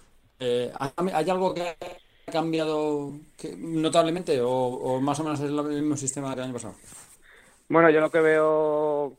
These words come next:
Speaker 2: que ha cambiado bastante es la intensidad. Al final, eh, somos un equipo muy dinámico, que corremos, eh, muchísimo. Se nota las ganas que tienen todos los jugadores nuevos que han venido de,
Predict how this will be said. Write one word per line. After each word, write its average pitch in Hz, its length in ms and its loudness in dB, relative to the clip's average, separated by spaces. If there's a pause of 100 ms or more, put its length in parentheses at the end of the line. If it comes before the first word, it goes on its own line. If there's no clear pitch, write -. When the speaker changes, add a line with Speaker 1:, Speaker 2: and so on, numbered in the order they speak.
Speaker 2:
que 147 80 0
ha 143 40 0
cambiado 139 420 -2
bastante 139 440 -8
es 135 60 -6
la 139 80 -4
intensidad. 123 580 -6
Al 117 140 -10
final, 127 680 0 (120)
eh, 117 460 -2
somos 135 200 -8
un 135 100 -4
equipo 127 600 4 (420)
muy 156 200 6
dinámico, 170 580 4
que - 160 -12
corremos, 151 680 -2
eh, 131 260 0 (160)
muchísimo. 165 680 -4 (380)
Se 139 100 2
nota 139 380 6
las 127 180 0
ganas 135 200 -4
que 127 80 -10
tienen 127 240 -6
todos 123 160 -4
los 123 100 -6
jugadores 120 240 -2
nuevos 123 200 -6
que 127 60 -10
han 120 80 -10
venido 120 360 -2
de, 117 240 0